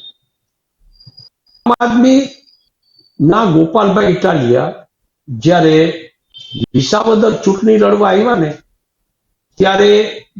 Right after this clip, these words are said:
ગુજરાતના અને સૌરાષ્ટ્રના રાજકીય નિરીક્ષકો અને રાજકારણ સાથે સંકળાયેલા પીઢ નેતાઓ અને રાજકીય વિશ્લેષણ કરતા અમારા પત્રકારો પણ ગણતરી માંડવા માંડ્યા હતા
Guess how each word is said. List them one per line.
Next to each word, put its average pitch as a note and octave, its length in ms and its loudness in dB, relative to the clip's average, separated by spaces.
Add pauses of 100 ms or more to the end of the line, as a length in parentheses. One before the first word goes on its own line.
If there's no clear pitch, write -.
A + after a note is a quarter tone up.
(160)
ગુજરાતના F#3+ 920 2
અને F3 260 2
સૌરાષ્ટ્રના F3 840 -2
રાજકીય D#3+ 600 0
નિરીક્ષકો E3 720 -2
અને D#3+ 280 -2
રાજકારણ D#3 640 -2
સાથે E3 380 -4
સંકળાયેલા D#3 720 -6
પીઢ D#3+ 400 -2
નેતાઓ C#3+ 680 -2 (340)
અને F3 260 2
રાજકીય E3+ 760 0 (600)
વિશ્લેષણ G#3+ 720 0
કરતા F#3 440 -2
અમારા F3+ 540 -2
પત્રકારો D#3+ 500 -2
પણ D#2 320 -8 (680)
ગણતરી A#3+ 520 2
માંડવા F3 320 2
માંડ્યા C3 320 0
હતા A2 320 -14